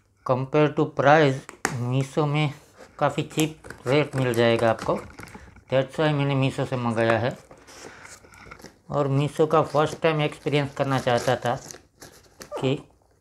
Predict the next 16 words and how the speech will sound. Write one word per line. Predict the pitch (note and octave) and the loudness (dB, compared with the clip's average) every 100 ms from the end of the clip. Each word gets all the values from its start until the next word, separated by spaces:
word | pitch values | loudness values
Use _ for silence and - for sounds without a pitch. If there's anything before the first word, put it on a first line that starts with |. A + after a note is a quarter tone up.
| _ - | _ -2
क्या | C3 A#2+ | 0 2
है, | G2+ G2+ - _ - _ - - - _ - | -2 -8 -14 _ -20 _ -20 -20 -20 _ -8
कैसी | C3+ B2 C3+ B2+ | -2 -2 0 -4
system | C#3 - - C3 | -4 -6 0 0
है। | A#2+ B2+ - - - - - - - | 0 -4 -6 -12 -20 -20 -20 -20 -8
चलिए | B2+ G#2+ C3 - D3+ | -6 -4 -6 -6 -4
देखते | A#2 A#2 - B2+ | -4 -4 -6 -4
हैं | C3 C3+ - - - - F3+ | -4 -6 -14 -20 -20 -14 -8
मीशो | A#2 A#2+ - A#2+ | -6 -8 -6 -4
ने | A#2 | -4
क्या | G#2+ C3 A2+ | -2 -2 -2
भेजा | A#2+ A2+ C#3 | -4 -4 -4
है। | C#3 D#3+ - - - - _ - - - - - - - - - - - - - - _ _ - - _ - - - - - - - - - - - - - - - - - - - - - G#1 - - - - - - - - - - _ - | -4 -6 -12 -20 -20 -20 _ -20 -20 -20 -20 -20 -20 -20 -20 -20 -20 -20 -20 -20 -20 _ _ -16 -16 _ -20 -20 -20 -20 -20 -20 -20 -20 -20 -20 -16 -16 -14 -14 -14 -10 -10 -10 -12 -10 -8 -6 -6 -6 -8 -12 -16 -20 -12 -10 -10 -16 _ -8
तो | A#2 | -4
ये | A#2+ C3+ | 2 2
है | A#2+ D3+ | 2 0